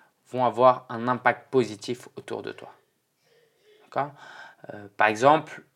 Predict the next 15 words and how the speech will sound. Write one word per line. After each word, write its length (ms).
plus 260
on 240
réussit, 580
plus 160
on 240
a 100
de 220
l'argent, 840
plus, 480
euh, 460
on 140
a 100
de 120
l'influence, 760
euh, 240